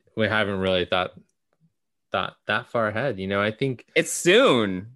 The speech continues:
Speaker 1: It is soon. You know,
Speaker 2: Almost
Speaker 1: it's, it's,
Speaker 2: soon.
Speaker 1: it's three weeks away. I mean, it's not, it seems soon, but it is the,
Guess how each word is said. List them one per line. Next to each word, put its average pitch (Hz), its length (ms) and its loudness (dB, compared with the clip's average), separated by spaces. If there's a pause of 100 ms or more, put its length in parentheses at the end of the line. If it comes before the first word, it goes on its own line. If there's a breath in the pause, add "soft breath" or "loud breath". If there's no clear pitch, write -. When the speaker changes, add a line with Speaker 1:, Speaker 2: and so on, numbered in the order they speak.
(400 soft breath)
Speaker 1:
It 135 180 2
is 262 180 2
soon. 117 280 -2
You 131 180 0
know, 135 120 4
Speaker 2:
Almost 131 180 2
Speaker 1:
it's, 208 200 2
it's, 220 140 0
Speaker 2:
soon. 254 100 -2
Speaker 1:
it's 233 300 -4
three 143 360 2
weeks 113 320 2
away. 92 440 -2
I 107 80 -4
mean, 107 180 -2
it's 107 180 -6
not, 131 280 -2
it 113 260 0
seems 123 420 -2
soon, 123 260 -2
but 107 100 -2
it 104 160 -4
is 131 220 2
the, 95 280 -2